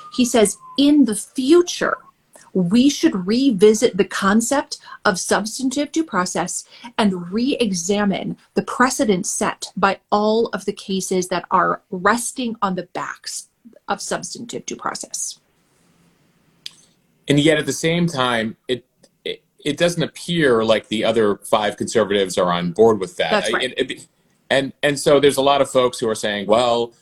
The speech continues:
Speaker 2: you know, the justices in their, in their Senate hearings, s-, you know, said that Roe was precedent and look what they've done." You know, how seriously should I take what was written in the majority opinion today as far as this only pertaining to abortion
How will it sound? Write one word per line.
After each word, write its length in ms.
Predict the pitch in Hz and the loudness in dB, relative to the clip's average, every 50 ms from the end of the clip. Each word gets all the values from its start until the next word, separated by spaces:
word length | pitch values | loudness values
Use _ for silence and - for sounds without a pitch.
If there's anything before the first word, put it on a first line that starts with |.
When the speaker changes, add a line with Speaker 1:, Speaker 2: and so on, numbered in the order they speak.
| _ _ _ | _ _ _
Speaker 2:
you 100 | - 95 | -8 -6
know, 100 | 95 95 | -6 -6
the 80 | 87 90 | -6 -2
justices 500 | - 123 117 - - - 117 113 104 104 | -2 -2 -2 -2 -6 -8 -8 -8 -6 -6
in 140 | 104 101 98 | -4 -2 -2
their, 340 | 98 95 92 92 90 90 - - | -2 0 0 -2 -2 -4 -6 -6
in 120 | 101 98 | -4 -4
their 240 | 98 92 90 90 87 | -2 -2 -2 -2 -4
Senate 320 | - - 135 131 127 120 | -2 -2 0 0 0 -2
hearings, 600 | 110 123 127 120 113 110 110 107 107 104 - - _ _ _ _ | -2 0 2 2 2 2 0 0 -2 -6 -8 -12 _ _ _ _
s-, 200 | - - - - | -14 -14 -12 -8
you 100 | 113 113 | -6 -2
know, 240 | 101 92 90 90 85 | -2 0 -2 -2 -4
said 420 | - - - - 156 170 139 - 87 | -8 -4 -2 0 2 2 2 2 0
that 180 | 101 - - | -2 -2 0
Roe 160 | 98 101 104 98 | 2 2 2 2
was 120 | 95 - | 2 0
precedent 460 | - - 98 92 - - 98 95 85 | 0 0 0 0 0 -2 -4 -2 -2
and 100 | 95 92 | -2 -2
look 120 | 95 - - | -2 -2 -2
what 100 | 104 87 | -2 0
they've 180 | 92 92 87 | 0 -2 0
done." 440 | 82 104 101 101 95 90 90 92 90 - _ _ _ _ _ _ _ _ _ _ - - | 0 0 0 0 0 -2 -4 -6 -8 -12 _ _ _ _ _ _ _ _ _ _ -10 -4
You 120 | 120 127 117 | -2 -2 0
know, 120 | 107 107 | 0 -2
how 160 | 101 - 147 | 0 0 0
seriously 420 | 143 - - 135 135 135 - - 117 | 0 0 0 2 2 2 2 -2 -6
should 140 | - 117 | -4 -2
I 120 | 107 101 95 | -2 -2 -2
take 420 | - - - 127 120 113 110 - - _ _ _ _ _ | -4 -6 -4 -2 -2 -2 -4 -8 -14 _ _ _ _ _
what 440 | - 98 92 104 104 101 98 - _ _ _ | -10 -2 2 2 2 2 2 -2 _ _ _
was 200 | - 104 104 85 | -4 -2 -2 -2
written 300 | 95 90 107 117 - 107 | 0 2 2 2 2 0
in 100 | 101 95 | -2 -2
the 60 | 92 90 | 0 -2
majority 420 | 90 92 - 104 98 95 87 82 | -2 0 0 0 2 2 0 -2
opinion 420 | 82 - - 131 131 120 101 98 | -6 -6 -4 -2 0 0 0 -2
today 440 | 98 - 92 90 90 87 85 82 82 - - _ _ _ _ | -4 -2 0 0 2 2 2 -2 -4 -6 -12 _ _ _ _
as 160 | 87 101 - | -2 -2 0
far 280 | - - 101 98 95 95 | 2 2 4 4 6 4
as 160 | 92 92 90 | 4 2 2
this 160 | 95 98 - - - | -2 -6 -6 -4 -2
only 260 | 104 110 110 113 107 | -2 0 0 0 -2
pertaining 380 | - 110 87 - 95 98 95 | -2 -4 -4 -4 -4 -4 -4
to 140 | 87 - 95 | -2 0 0
abortion 640 | 92 87 82 92 92 90 87 - 95 87 85 85 82 | 0 0 2 2 2 2 2 0 -2 -2 -2 -2 -4